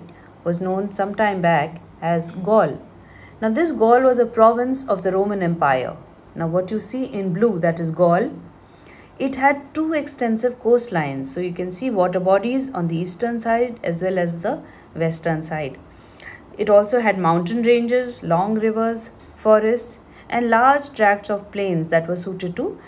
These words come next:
agriculture. The Franks, that is a Germanic tribe. Now, if you can see in green, that is the area of the Franks. Now, they gave their name to Gaul,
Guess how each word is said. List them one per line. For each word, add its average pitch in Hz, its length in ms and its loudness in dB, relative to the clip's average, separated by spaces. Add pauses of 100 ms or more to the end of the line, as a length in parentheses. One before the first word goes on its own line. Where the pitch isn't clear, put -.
(160)
agriculture. 143 760 -6 (1700)
The 226 120 2
Franks, 269 720 -2 (420)
that 208 140 0
is 208 140 -6
a 196 60 -2
Germanic 240 600 0
tribe. 165 300 2
Now, 170 100 -2
if 175 160 -4
you 190 60 -10
can 190 180 -6
see 254 200 -6
in 214 180 0
green, 214 440 0
that 185 220 0
is 190 160 -6
the 226 220 -2
area 175 280 0
of 165 100 -4
the 165 120 -4
Franks. 165 560 -6 (520)
Now, 202 80 -2
they 254 300 0
gave 233 380 0
their 202 120 0
name 180 360 -2
to 233 220 -4 (220)
Gaul, 170 400 4